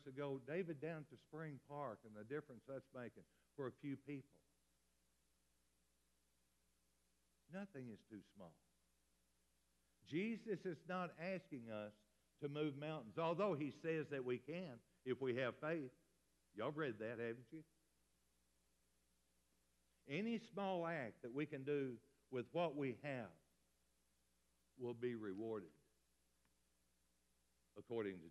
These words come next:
Jesus. And I don't know about y'all, but that's what I'm staking my life on, that he's right.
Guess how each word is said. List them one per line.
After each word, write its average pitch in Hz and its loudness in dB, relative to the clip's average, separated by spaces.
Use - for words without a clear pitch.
Jesus. 90 -4
And 101 -6
I 117 0
don't 120 -2
know 113 -4
about 107 2
y'all, 110 0
but 90 -6
that's 104 -6
what 110 -2
I'm 98 -4
staking 95 -6
my 90 -8
life 87 -8
on, 76 -20
that 90 -2
he's 82 -6
right. 87 -4